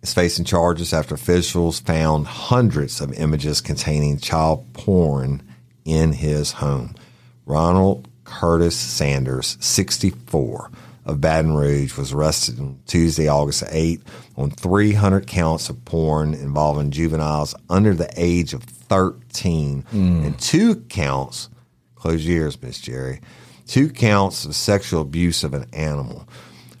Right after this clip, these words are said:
Speaker 1: Law enforcement found Sanders in possession of, of, uh, three hundred images of child sexual abuse materials and bestiality on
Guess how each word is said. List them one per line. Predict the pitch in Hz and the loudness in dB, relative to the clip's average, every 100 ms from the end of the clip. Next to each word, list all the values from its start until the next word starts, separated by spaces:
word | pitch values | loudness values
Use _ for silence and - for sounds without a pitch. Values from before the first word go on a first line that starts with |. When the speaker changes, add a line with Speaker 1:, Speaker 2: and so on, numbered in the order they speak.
| - | -2
Speaker 1:
Law | 87 107 | 2 2
enforcement | 110 110 104 - 95 | 2 2 0 0 -4
found | - 92 95 | 0 2 2
Sanders | 90 98 92 90 82 | 2 2 4 2 0
in | |
possession | 76 80 87 85 - 82 | -4 -2 0 0 0 -2
of, | 78 76 71 - _ _ _ _ | 0 -4 -8 -20 _ _ _ _
of, | - 78 - - - - | -4 -4 -4 -14 -20 -10
uh, | 80 - - - | -8 -8 -12 -2
three | 95 | 2
hundred | 92 90 85 80 | 4 4 2 0
images | 82 85 80 87 85 85 - | 0 0 2 2 2 0 -6
of | - | -12
child | - 78 78 | -4 0 0
sexual | - 98 92 101 | 2 0 0 -2
abuse | 87 113 120 | 2 0 0
materials | 73 - 73 76 73 - | -6 -4 -2 -2 -4 -4
and | 92 104 113 | 2 4 4
bestiality | 104 107 - 95 95 92 73 71 | 4 0 2 2 4 2 0 -4
on | - 78 | -6 -4